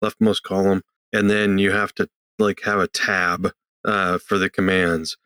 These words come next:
Well, I mean, often I, I have my editor set up,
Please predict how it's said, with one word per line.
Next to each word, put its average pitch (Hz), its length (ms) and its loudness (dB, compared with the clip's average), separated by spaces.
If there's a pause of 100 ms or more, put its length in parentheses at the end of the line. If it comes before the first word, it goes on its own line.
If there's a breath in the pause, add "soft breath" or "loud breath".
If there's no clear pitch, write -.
(220)
Well, 104 360 2 (340)
I 113 60 -2
mean, 113 440 2
often 110 640 0 (220)
I, 101 320 2
I 98 100 -2
have 101 220 0
my 92 480 0
editor 95 380 -2
set - 260 -2
up, 90 180 0